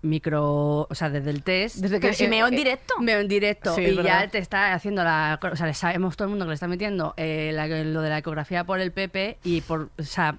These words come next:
Speaker 1: lo grabó, pues para que le salga gratis la ecografía del Pepe, ¿sabes?
Speaker 2: Claro.
Speaker 1: Y es como,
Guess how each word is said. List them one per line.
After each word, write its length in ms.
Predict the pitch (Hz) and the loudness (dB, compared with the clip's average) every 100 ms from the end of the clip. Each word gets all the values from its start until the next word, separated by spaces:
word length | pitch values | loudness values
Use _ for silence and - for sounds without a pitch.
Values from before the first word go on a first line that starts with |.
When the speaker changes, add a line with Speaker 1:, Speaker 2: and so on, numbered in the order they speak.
| - | -4
Speaker 1:
lo 140 | 175 | -2
grabó, 400 | 160 151 175 214 | 0 0 -2 -4
pues 100 | 175 | -6
para 140 | 160 143 | -8 -8
que 80 | |
le 80 | 175 | -4
salga 200 | 175 262 | 2 2
gratis 360 | 214 226 214 196 | 2 0 2 4
la 80 | 185 | 6
ecografía 360 | 190 185 202 | 6 6 2
del 120 | 180 165 | 2 4
Pepe, 340 | 254 254 180 | 2 2 0
¿sabes? 240 | 208 294 208 | 2 4 4
Speaker 2:
Claro. 160 | 160 185 - - | 0 -6 -14 -6
Speaker 1:
Y 100 | 226 | -2
es 100 | 208 | -2
como, 420 | 208 196 180 180 | -2 -2 -2 -4